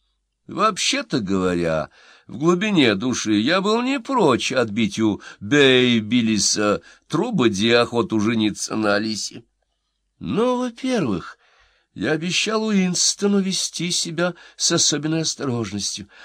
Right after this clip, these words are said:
а во-вторых, мне не хватало храбрости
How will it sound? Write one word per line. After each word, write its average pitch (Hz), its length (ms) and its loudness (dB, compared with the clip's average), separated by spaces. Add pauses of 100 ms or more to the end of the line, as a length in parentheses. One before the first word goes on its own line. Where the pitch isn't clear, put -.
(140)
а 95 100 -2
во-вторых, 120 720 0
мне 104 400 2
не 110 140 0
хватало 107 480 -2
храбрости 101 800 -2